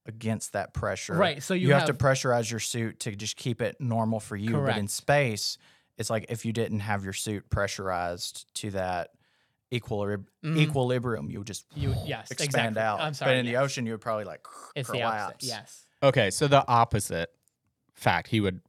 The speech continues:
Speaker 3: balloon up and,
Speaker 1: Yeah.
Speaker 3: you know, explode that
Speaker 1: Yeah.
Speaker 3: way.
Speaker 2: In space, yeah.
Speaker 3: In space, yeah. Um, but it reminded me of this episode of Mythbusters where they put, like, a,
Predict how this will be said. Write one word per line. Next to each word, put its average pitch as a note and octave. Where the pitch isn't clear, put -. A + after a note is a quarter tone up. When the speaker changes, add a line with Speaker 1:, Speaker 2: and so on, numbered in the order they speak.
Speaker 3:
balloon G2+
up E2
and, F#2
Speaker 1:
Yeah. G2
Speaker 3:
you G#2
know, D#2+
explode D#2+
that -
Speaker 1:
Yeah. G2+
Speaker 3:
way. E2+
Speaker 2:
In C#3+
space, A#2
yeah. C#3
Speaker 3:
In B2
space, F2
yeah. -
Um, A2+
but C3+
it C3+
reminded C3
me C#3
of A2
this G#2+
episode G#2+
of F#2+
Mythbusters F#2
where F#2
they F2+
put, G2+
like, F#2
a, E2+